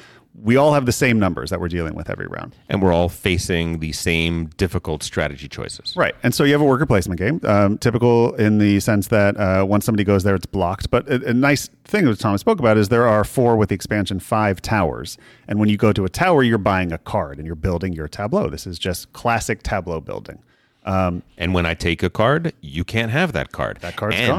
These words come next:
Speaker 1: gone.
Speaker 2: when you come to the same tower, guess what? You have to pay money to come to the
Speaker 1: Costs
Speaker 2: same
Speaker 1: three,
Speaker 2: tower.
Speaker 1: once somebody, once a tower has somebody in it, one of your own or somebody else's, it costs three dollars to go there again.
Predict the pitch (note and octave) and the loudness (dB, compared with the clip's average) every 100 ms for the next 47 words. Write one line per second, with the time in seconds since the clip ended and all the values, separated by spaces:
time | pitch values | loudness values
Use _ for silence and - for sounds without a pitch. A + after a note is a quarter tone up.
0 | F#3+ F#2+ - F2 E2 E2 D#2+ E2 G2+ A2+ | -4 -10 -14 -4 -2 -2 -6 -2 2 2
1 | G2+ - G2+ G2 F#2+ F2+ F2 F2 E2 - | 2 -2 -2 -2 -2 -4 -2 -2 -2 -4
2 | C#3+ G2+ D#2+ D#2+ D#2+ E2+ - C3 C#2 - | 0 2 2 0 -2 -4 -2 -4 -4 -2
3 | A2 F#2+ - G2+ E2 F#2 F#2+ D#2 C#2 - | -2 -2 -4 -6 -4 -2 0 -2 -6 -10
4 | - B1 - - G2 B1+ A2+ C3 - B2+ | -10 -10 -6 -2 -2 -2 0 0 0 -2
5 | C#3+ C#3+ C#3 C3 C3+ C#3+ - C3+ C3+ - | 0 2 2 2 0 -2 -2 0 0 -2
6 | - G2 - C#3+ C#3 C#3 A2 - G#2+ G#2+ | -4 -4 0 2 2 2 0 -2 -2 -2
7 | F#2+ - G#2+ A2 A2+ - G#2 G#2+ G#2+ F#2+ | -2 -2 0 2 0 -2 0 0 -2 -2
8 | C3+ D3 C3+ G#2+ A2+ G#2 G2+ G2+ F#2 F2+ | 0 0 0 0 -2 -2 -2 -2 0 0
9 | F2 D#2+ E2+ D#2+ D#2+ D2+ D2 | -4 -6 -4 -4 -6 -6 -8